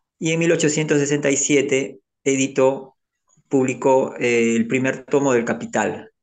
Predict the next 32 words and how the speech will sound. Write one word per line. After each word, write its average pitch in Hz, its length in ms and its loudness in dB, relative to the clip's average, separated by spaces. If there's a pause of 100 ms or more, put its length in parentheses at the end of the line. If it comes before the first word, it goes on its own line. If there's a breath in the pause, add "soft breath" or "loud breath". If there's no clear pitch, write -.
(160)
¿no? 127 160 -10
Solo 143 220 0
el 139 60 -2
primer 120 360 -6
tomo 110 280 0
lo, 110 340 -6
lo 110 100 -2
hizo 113 180 -2
en 110 140 0
vida. 117 380 0
Después 131 400 0
el 113 100 -2
segundo 120 400 -4
tomo 135 200 -2
y 120 60 -4
tercer 127 360 -4
tomo 131 240 -2
lo 117 80 0
hizo 117 180 -4
su 113 140 -4
amigo 117 260 0
Federico 113 640 -4
Engels. 110 280 -2 (1160 loud breath)
Eh, 151 500 4
es 196 100 0
importante 196 480 2
resaltarlo 175 640 0
porque 127 680 0
es 147 80 2
justamente 156 760 -4
el 147 260 -2
padre 151 760 2